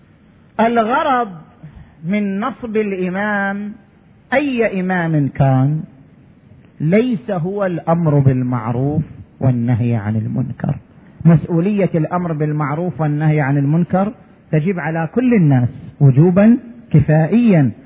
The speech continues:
"ولتكن منكم أمة يدعون إلى الخير ويأمرون بالمعروف وينهون عن المنكر". الغرض من نصب الإمام ليس هو تبليغ الأحكام الشرعية والقضاء بين الناس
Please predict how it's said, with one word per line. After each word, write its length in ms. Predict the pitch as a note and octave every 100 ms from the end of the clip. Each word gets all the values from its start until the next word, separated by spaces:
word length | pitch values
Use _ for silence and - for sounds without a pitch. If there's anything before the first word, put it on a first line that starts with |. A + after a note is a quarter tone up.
| -
"ولتكن 540 | D3+ D3 - D#3+ F3 D#3
منكم 560 | D#3 F#3+ F3 D#3+ C#3+ D#3+
أمة 340 | F#3+ E3+ D#3
يدعون 680 | E3 D3+ D3 C#3+ D3 F#3+ F3+
إلى 240 | D#3 D3+
الخير 520 | D3 C3+ F#3 A3 B3 - - - _ _ - _ _ _
ويأمرون 680 | C#3+ C3+ C#3+ B2+ C#3 E3 C#3
بالمعروف 680 | B2+ A#2 A#2 G#2+ B2 F3 C#3+ - -
وينهون 560 | B2+ B2+ A#2+ C3 D#3 D#3
عن 180 | B2+
المنكر". 480 | C3 B2+ D#3+ F3+ - - - _ - - - - - - -
الغرض 580 | G#3 A#3+ A3 C#4 D#4 C#4
من 280 | C#4 C4+ C4
نصب 300 | D4 - C#4+
الإمام 600 | C#4+ C4+ C4 C#4 D4 C#4+
ليس 380 | C#4 D4+ D4 D4
هو 320 | B3+ C#4+ C#4+
تبليغ 640 | - C4 A#3+ C4 D4 C#4 C#4+
الأحكام 720 | C#4 B3 - - C4 C#4 C#4
الشرعية 840 | - - C4 B3 A#3 C#4+ C#4+ C#4 - - -
والقضاء 800 | A#3+ B3 A#3+ A#3+ C4 C#4+ C#4 C4
بين 320 | C4 C4 B3+
الناس 520 | B3+ B3 C#4 D4 C#4